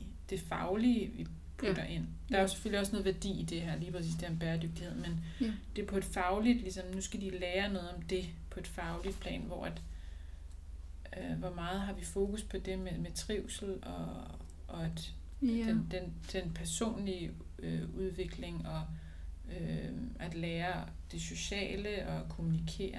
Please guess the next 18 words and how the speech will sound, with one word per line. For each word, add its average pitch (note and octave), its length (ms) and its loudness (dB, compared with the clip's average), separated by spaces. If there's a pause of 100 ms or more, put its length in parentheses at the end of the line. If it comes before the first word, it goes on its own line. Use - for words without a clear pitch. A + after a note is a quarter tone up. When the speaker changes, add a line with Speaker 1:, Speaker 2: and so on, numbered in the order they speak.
(100)
Speaker 1:
med - 80 -4 (160)
andre E3 280 2
og E3+ 260 -4
sætte D#3+ 260 -6
ord - 260 -4
på, - 80 -6
hvordan D#3+ 360 -2
jeg E3 80 0
har E3 400 -2
det. - 100 -4 (180)
Og, E3 80 -2 (380)
Speaker 2:
Ja. A#3 240 6 (300)
Speaker 1:
øhm, F3 500 -6 (460)
Speaker 2:
Ja. A#3 120 4
Speaker 1:
det G3+ 80 4
synes - 240 -2
jeg G3 120 2
bare, F3+ 460 0